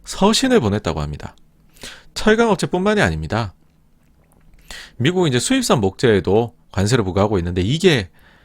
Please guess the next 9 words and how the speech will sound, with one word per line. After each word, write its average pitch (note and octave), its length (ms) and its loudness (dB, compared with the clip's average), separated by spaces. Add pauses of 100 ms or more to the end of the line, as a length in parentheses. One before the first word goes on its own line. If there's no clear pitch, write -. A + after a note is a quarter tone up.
(160)
주택 C#3 300 -2
건설 G#2 280 -2
현장에서 G2 380 -4
목재 A2+ 280 -2
부족 - 360 -4
현상으로 G#2+ 420 -2
나타나고 F#2 400 -4
있다는 F2 240 -6
거죠. - 200 -16